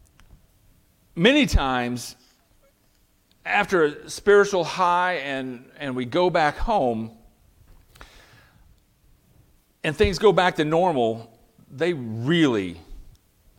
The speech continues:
go back to normal. In fact, sometimes we actually slide back a little bit, you know, just into our normal routine and forgot how it felt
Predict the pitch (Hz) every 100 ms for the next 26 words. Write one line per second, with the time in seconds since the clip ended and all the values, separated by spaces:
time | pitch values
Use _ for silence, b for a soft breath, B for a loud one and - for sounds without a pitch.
0 | _ _ _ - 117 104 87 - 92 82
1 | 78 73 - 156 196 220 160 - 214 240
2 | 190 156 147 135 - b b b - 147
3 | 156 143 143 131 135 127 120 110 113 -
4 | _ - _ - - 120 113 98 98 92
5 | 76 - _ _ _ _ _ _ _ _
6 | _ _ _ _ 98 90 80 73 71 -
7 | _ _ 80 85 104 113 - - 101 110
8 | 107 104 107 110 - b b b b b
9 | _ 92 110 127 131 131 135 110 92 90
10 | 92 101 - - b b b - 147 175
11 | 156 202 190 180 165 143 - - 202 104
12 | - -